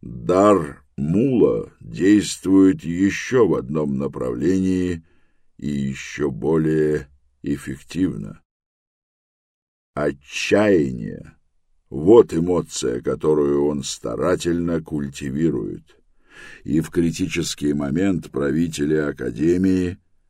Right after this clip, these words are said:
а потом и правители Хейвена отчаялись. Их миры пали практически без борьбы.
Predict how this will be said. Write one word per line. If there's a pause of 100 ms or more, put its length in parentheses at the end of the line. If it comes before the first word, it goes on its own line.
а
потом
и
правители (360)
Хейвена (240)
отчаялись. (1200)
Их
миры
пали
практически
без
борьбы.